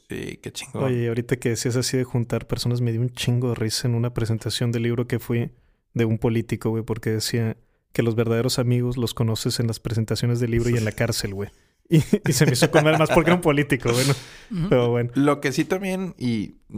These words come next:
Speaker 1: antes de dejar el tema del libro digital, si bien va a la alza esta práctica, hay muchos, y lo he escuchado de muchas personas, que no se terminan por adaptar a esta plataforma, güey.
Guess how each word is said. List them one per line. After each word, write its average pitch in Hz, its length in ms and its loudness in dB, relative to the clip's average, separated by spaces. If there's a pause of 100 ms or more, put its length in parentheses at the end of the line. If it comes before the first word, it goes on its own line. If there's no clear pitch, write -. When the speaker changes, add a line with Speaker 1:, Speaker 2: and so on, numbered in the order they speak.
(140)
Speaker 1:
antes 120 340 -2
de 156 100 2
dejar 123 380 0
el 123 240 -2
tema 120 320 -2
del 120 140 -2
libro 113 180 0
digital, 123 600 -4
si 113 200 -4
bien 113 320 -2
va 135 60 2
a - 20 -2
la 147 180 0
alza 135 360 -4
esta 139 280 -8
práctica, 139 640 -4
hay - 140 -16
muchos, 120 540 -6
y 113 40 -2
lo 104 120 0
he - 20 0
escuchado 117 440 -4
de 127 60 -2
muchas 127 300 -6
personas, 117 460 -8
que - 100 -8
no 147 160 -4
se 120 140 -6
terminan 120 400 -2
por 123 140 -4
adaptar - 380 -6
a - 40 -2
esta - 180 -8
plataforma, 117 600 -8
güey. - 120 -14